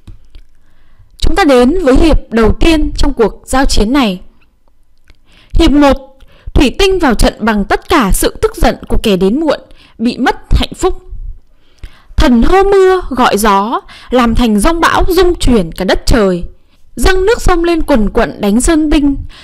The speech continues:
Nước ngập ruộng đồng, nước ngập nhà cửa, nước dâng lên lưng đồi, sườn núi, thành phong châu như nổi lềnh bềnh trên mặt nước.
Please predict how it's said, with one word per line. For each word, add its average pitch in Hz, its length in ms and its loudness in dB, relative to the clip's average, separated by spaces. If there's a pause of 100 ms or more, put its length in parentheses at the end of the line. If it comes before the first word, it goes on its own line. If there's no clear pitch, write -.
(160)
Nước 427 220 -2
ngập - 180 0
ruộng 226 240 0
đồng, 208 340 -2 (240)
nước 403 200 -4
ngập 285 220 0
nhà 220 220 -2
cửa, 196 340 -2 (320)
nước 381 180 -2
dâng 339 220 -2
lên 339 160 0
lưng 330 240 0
đồi, 202 400 0
sườn 208 320 0
núi, 214 320 0 (420)
thành 220 240 0
phong 330 220 0
châu 320 320 0
như 320 180 -2
nổi 240 240 0
lềnh 202 320 2
bềnh 180 320 -2
trên 269 220 0
mặt 220 160 -4
nước. 262 260 0